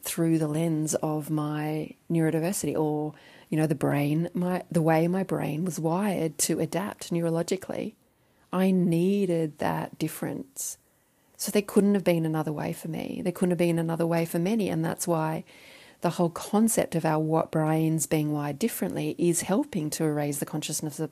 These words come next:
of the planet, to awaken consciousness, to eventually come to a place where we don't need that as the vehicle. It's really interesting when you consider it like that.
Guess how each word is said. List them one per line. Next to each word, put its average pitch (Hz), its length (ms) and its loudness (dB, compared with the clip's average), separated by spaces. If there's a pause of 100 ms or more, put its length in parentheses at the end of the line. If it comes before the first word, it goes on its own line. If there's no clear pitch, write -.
(120)
of 147 80 -6
the 151 80 -4
planet, - 500 -10 (640)
to 180 120 2
awaken 156 440 0
consciousness, - 920 -8 (920)
to 185 140 4
eventually 170 360 2
come 160 240 -6
to - 140 -6
a 160 40 0
place 156 380 -8
where 165 80 -8
we 151 140 -2
don't 156 240 -4
need 165 500 2
that - 380 -6
as 143 260 -4
the 156 80 -2
vehicle. 156 560 -4 (1500)
It's - 120 -6
really 240 280 4
interesting 190 500 2
when 156 140 -2
you 156 60 -6
consider 185 420 -2
it - 100 -4
like - 200 -10
that. - 220 -12